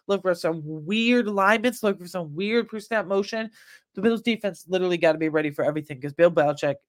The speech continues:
is pretty damn <laughs> desperate at this point. Uh, next, my two player of the game predictions on offense and defense. For the Bills,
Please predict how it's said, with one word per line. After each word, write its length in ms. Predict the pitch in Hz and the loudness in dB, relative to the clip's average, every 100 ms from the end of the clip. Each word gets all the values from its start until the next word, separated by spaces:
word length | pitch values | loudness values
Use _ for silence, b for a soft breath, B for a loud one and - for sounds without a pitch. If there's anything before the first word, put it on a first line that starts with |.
| - | -8
is 240 | 143 120 _ _ _ _ _ _ _ _ _ - | -8 -8 _ _ _ _ _ _ _ _ _ -2
pretty 200 | 185 160 | -2 -2
damn 280 | 165 170 160 | -2 -2 -2
<laughs> 120 | 175 | -2
desperate 460 | 190 - 147 139 - _ b b 143 | -2 -2 -4 -4 -4 _ b b -4
at 180 | 165 147 | -4 0
this 220 | 160 151 | -2 -2
point. 320 | - 135 123 - _ _ _ _ _ _ _ _ _ _ _ | -6 -8 -8 -16 _ _ _ _ _ _ _ _ _ _ _
Uh, 240 | 202 185 185 b b - | 4 6 4 b b 2
next, 440 | 202 202 - - 151 | 4 4 0 -10 -2
my 380 | 175 175 170 b b b _ _ _ | 0 2 0 b b b _ _ _
two 240 | - 277 226 | 2 4 4
player 260 | 254 233 | 4 4
of 60 | 226 | 2
the 60 | |
game 220 | 185 185 180 | 0 -4 -2
predictions 460 | 190 175 180 156 | -2 0 -2 -2
on 140 | 156 156 | 0 4
offense 400 | 180 190 156 170 | 2 2 -6 -6
and 140 | 160 | -6
defense. 340 | 170 175 165 | -6 -4 -4
For 100 | - | -2
the 80 | 180 | 0
Bills, 460 | 165 220 269 285 | 6 10 10 8